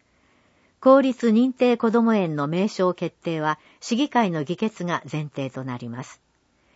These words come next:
地域の園児や保護者をはじめ、市民の皆さんに愛され、親しまれる園となるよう、たくさんのご応募をお待ちしています。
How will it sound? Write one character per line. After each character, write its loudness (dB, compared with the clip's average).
地 2
域 -4
の 2
園 2
児 -4
や 0
保 0
護 2
者 0
を 0
は -2
じ -6
め、 -4
市 -2
民 4
の 2
皆 0
さ -2
ん -2
に -4
愛 0
さ -4
れ、 -2
親 -6
し -6
ま 2
れ 0
る 2
園 2
と -4
な -2
る -6
よ -2
う、 -20
た 0
く -18
さ -2
ん -2
の 0
ご 2
応 -2
募 -4
を 0
お -4
待 -8
ち -12
し -14
て -8
い -6
ま -8
す。 -20